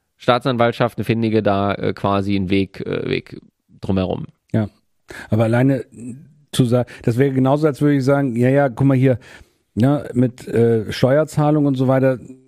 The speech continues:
Speaker 2: man, man, sie kennen halt das Steuersystem nicht. Weißt du, weißt du sowas, ne?
Speaker 1: Deswegen arbeiten
Speaker 2: Ja?
Speaker 1: sie schwarz oder hinterziehen Steuern oder,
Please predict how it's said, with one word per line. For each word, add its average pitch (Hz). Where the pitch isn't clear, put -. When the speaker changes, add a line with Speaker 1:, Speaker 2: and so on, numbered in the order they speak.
Speaker 2:
man, 131
man, 127
sie 131
kennen 165
halt 170
das 165
Steuersystem 101
nicht. -
Weißt 120
du, 139
weißt 135
du 156
sowas, 131
ne? 120
Speaker 1:
Deswegen 110
arbeiten 110
Speaker 2:
Ja? -
Speaker 1:
sie 101
schwarz 107
oder 101
hinterziehen 95
Steuern 104
oder, 104